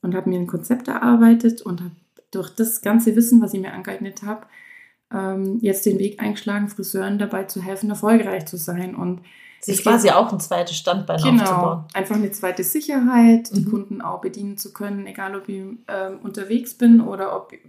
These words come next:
Speaker 1: egal an welchem Standort ich bin, ähm, ob ich jetzt grad selber im Geschäft bin oder vielleicht sogar krankheitsmäßig ausfall. Es kann ja auch mal sein, man bricht sich einen Fuß und kann nicht arbeiten.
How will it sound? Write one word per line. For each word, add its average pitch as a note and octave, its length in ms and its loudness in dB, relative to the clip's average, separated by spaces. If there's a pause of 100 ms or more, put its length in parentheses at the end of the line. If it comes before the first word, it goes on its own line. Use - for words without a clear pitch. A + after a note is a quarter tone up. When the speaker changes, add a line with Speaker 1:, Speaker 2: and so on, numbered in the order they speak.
(140)
Speaker 1:
egal G3+ 360 -8
an G3 160 -10
welchem G3 180 -10
Standort A#3 500 2
ich A3 140 -6
bin, A3 300 -6 (600)
ähm, G3 300 -2
ob G3 140 0
ich G3+ 60 2
jetzt F#3+ 220 -4
grad F#3+ 160 -6
selber G3+ 280 -4
im G3+ 100 -8
Geschäft A3+ 320 -2
bin G#3 180 -2
oder F#3+ 260 -6
vielleicht F#3+ 360 -8
sogar G3 540 -10
krankheitsmäßig G3+ 840 -10
ausfall. B3+ 440 -2
Es B3+ 120 -4
kann G3 140 -4
ja G3+ 80 -6
auch F#3+ 40 -8
mal F#3+ 100 -6
sein, G#3 200 -2
man A3+ 100 2
bricht A3+ 240 2
sich A3+ 100 -4
einen A3+ 80 0
Fuß - 220 -10
und A#3+ 140 4
kann A3+ 100 4
nicht A3+ 180 0
arbeiten. B3 480 -6